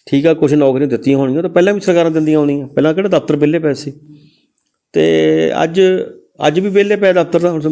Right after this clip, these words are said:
ਤੁਸੀਂ ਹ-, ਸਿਵਲ ਹਸਪਤਾਲ ਚਲੇ ਜਾਓ, ਜਿੰਨਾ ਉੱਥੇ ਸਟਾਫ ਦੀ ਲੋੜ ਨਹੀਂ ਹੈਗਾ,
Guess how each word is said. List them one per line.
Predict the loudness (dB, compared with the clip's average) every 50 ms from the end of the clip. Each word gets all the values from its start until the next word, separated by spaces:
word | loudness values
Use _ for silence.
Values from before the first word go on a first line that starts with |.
| -2 -2 -2 -4 -4 -2
ਤੁਸੀਂ | 0 0 0 0
ਹ-, | 0 -2 -2
ਸਿਵਲ | 0 0 0 2 0
ਹਸਪਤਾਲ | 0 0 0 0
ਚਲੇ | 0 2 0 2
ਜਾਓ, | 2 0 0 -2 -6 -12 -20 -20 _ _ _ _ -20 -20 -8 -4
ਜਿੰਨਾ | -2 0 0 0
ਉੱਥੇ | 0 -2 -2
ਸਟਾਫ | 0 2 2 2 2 0
ਦੀ | 0
ਲੋੜ | 0 2 2 2
ਨਹੀਂ | 0 -2 -2 -4
ਹੈਗਾ, | -4 -6 -8 -10 -12